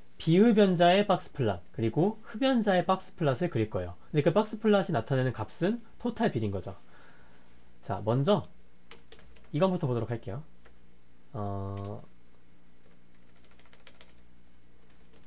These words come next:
이걸 가지고 오도록 하죠. 아, 여기서 그냥 하죠.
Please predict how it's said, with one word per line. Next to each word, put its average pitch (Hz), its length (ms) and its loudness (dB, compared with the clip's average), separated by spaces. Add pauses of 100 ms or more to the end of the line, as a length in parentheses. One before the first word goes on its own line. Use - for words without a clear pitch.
(680)
이걸 113 240 0
가지고 123 360 0
오도록 110 280 -2
하죠. - 180 -8 (420)
아, 120 120 -4
여기서 156 320 0
그냥 143 180 2
하죠. 156 160 -4